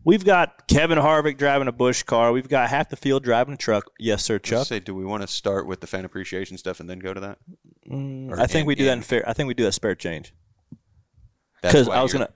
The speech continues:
Speaker 1: I was gonna be spare change.
Speaker 2: That's why you're the
Speaker 1: Speaking of
Speaker 2: host of the
Speaker 1: spare
Speaker 2: show.
Speaker 1: change, I have none this weekend 'cause I lost three hundred bucks at the bra-, blackjack table.
Speaker 2: Okay.
Speaker 1: Yeah.
Speaker 2: Sorry, I, I messed up your flow then.
Speaker 1: It's all good.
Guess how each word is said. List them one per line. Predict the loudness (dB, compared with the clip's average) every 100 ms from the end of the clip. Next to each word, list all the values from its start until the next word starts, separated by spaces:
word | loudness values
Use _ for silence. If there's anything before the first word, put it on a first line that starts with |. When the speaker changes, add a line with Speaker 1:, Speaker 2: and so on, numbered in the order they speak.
| -2
Speaker 1:
I |
was | -2
gonna | -2
be | -2 -2
spare | 0 0 0
change. | 0 0 0 -2
Speaker 2:
That's | 0
why | 0
you're | 2
the |
Speaker 1:
Speaking | 2 2
of | 0
Speaker 2:
host | 0
of |
the |
Speaker 1:
spare | 0 0
Speaker 2:
show. |
Speaker 1:
change, | -2 -2 -2 -4 -2
I | -2
have | 0 -2
none | -2 -4
this | -4 -4
weekend | -4 -4
'cause | -2
I | -2
lost | 0 -4
three | -6
hundred | -10 -2
bucks | -2 -2
at | -12
the | -20 _ -10
bra-, | -8 -8 _
blackjack | -6 -6 -12 -14
table. | -14 -14 -16 -14 -14 -2
Speaker 2:
Okay. | 0 2 -2 -4 _ -2
Speaker 1:
Yeah. | -2
Speaker 2:
Sorry, | 0 0 2 2
I, | 0 -2
I |
messed | -4 -4 -4
up | -6
your | -6
flow | -6 -6
then. | -2
Speaker 1:
It's | 0
all | 0 0
good. | -2